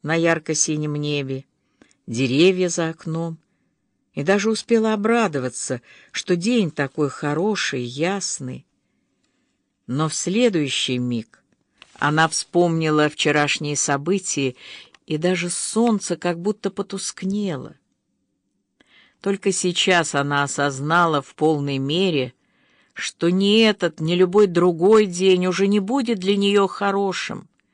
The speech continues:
потому что Насти нет и не будет никогда. И им придется жить дальше, без нее. Были еще скорбные хлопоты, похороны,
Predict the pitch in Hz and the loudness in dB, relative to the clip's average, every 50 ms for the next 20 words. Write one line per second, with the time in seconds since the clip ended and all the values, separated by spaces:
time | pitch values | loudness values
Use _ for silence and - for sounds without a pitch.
0 | _ _ _ _ _ _ _ _ _ _ 151 - - 143 151 165 165 - - - | _ _ _ _ _ _ _ _ _ _ -8 -2 0 0 0 0 -4 -6 -6 -4
1 | - 151 156 160 165 165 160 - - - - - 160 156 160 165 170 185 208 196 | -4 -2 -2 -2 -2 -2 -2 -4 -6 -8 -8 -8 -6 -6 -4 -4 -4 -4 -4 -6
2 | 165 - _ _ - _ _ _ _ _ _ _ _ _ _ _ _ _ _ _ | -6 -10 _ _ -20 _ _ _ _ _ _ _ _ _ _ _ _ _ _ _
3 | - 139 131 131 131 131 127 139 151 170 170 165 151 - - 135 135 156 156 - | -8 -6 -4 -4 -4 -6 -6 -6 -8 -8 -8 -10 -14 -12 -12 -10 -10 -10 -12 -12
4 | - 165 160 156 - - - 127 131 135 127 - _ _ _ _ _ _ _ _ | -12 -12 -12 -10 -12 -12 -10 -10 -10 -10 -12 -18 _ _ _ _ _ _ _ _
5 | _ _ _ _ _ _ _ _ _ _ _ _ _ _ _ _ _ _ _ _ | _ _ _ _ _ _ _ _ _ _ _ _ _ _ _ _ _ _ _ _
6 | _ _ _ _ _ _ _ - 151 175 214 247 269 240 240 233 220 170 165 196 | _ _ _ _ _ _ _ -4 0 2 2 2 2 2 2 0 2 2 2 0
7 | 220 220 - - 190 175 151 165 202 214 180 139 127 143 156 175 196 196 180 - | 0 0 -2 -4 -4 -2 0 -2 -2 -2 -2 -4 -2 0 2 2 2 0 -2 -4
8 | - - - - - 117 - _ _ _ _ - - 135 139 120 120 131 135 139 | -6 -6 -8 -10 -12 -12 -14 _ _ _ _ -6 -4 -4 -4 -4 -4 -4 -4 -4
9 | 135 131 139 151 170 175 156 - _ _ _ _ _ _ _ _ _ _ _ _ | -4 -4 -4 -4 -4 -4 -8 -12 _ _ _ _ _ _ _ _ _ _ _ _
10 | _ _ _ _ _ _ _ _ _ _ _ _ _ _ _ _ _ _ _ _ | _ _ _ _ _ _ _ _ _ _ _ _ _ _ _ _ _ _ _ _
11 | _ _ _ _ _ _ - 180 247 302 277 233 190 160 - - - 208 240 254 | _ _ _ _ _ _ -6 -2 0 0 2 2 0 0 0 0 2 2 0 0
12 | - - - - - - 233 226 208 190 190 196 202 202 196 - - 202 196 202 | -2 -8 -14 -8 0 4 4 4 4 2 -2 -2 -2 -2 -4 -4 -4 -2 0 0
13 | 196 190 - - 175 _ - 160 160 160 _ _ _ _ _ _ _ _ _ _ | -2 -2 -6 -12 -12 _ -6 -6 -6 -8 _ _ _ _ _ _ _ _ _ _
14 | _ _ _ _ - 180 208 220 - - - 196 180 175 165 165 160 | _ _ _ _ 0 2 2 2 0 -4 -10 -10 -8 -8 -10 -10 -12